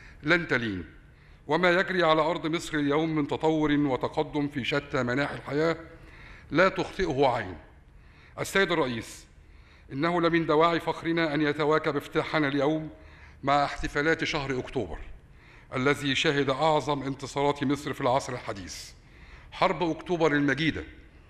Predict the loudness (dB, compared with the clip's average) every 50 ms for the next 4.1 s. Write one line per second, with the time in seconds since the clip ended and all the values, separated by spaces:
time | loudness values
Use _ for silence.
0 | -20 -20 -14 -6 -2 -2 0 0 0 0 4 4 4 4 4 0 -4 -4 -2 -2
1 | 0 0 -2 -4 -8 -12 -14 -16 -16 -20 -20 -20 -20 -20 -20 -16 -4 0 0 2
2 | 2 2 2 0 0 0 0 0 2 2 0 0 2 2 4 4 4 4 2 2
3 | 0 0 0 0 -2 -2 -2 0 0 0 0 0 -2 -2 0 2 2 2 2 0
4 | -2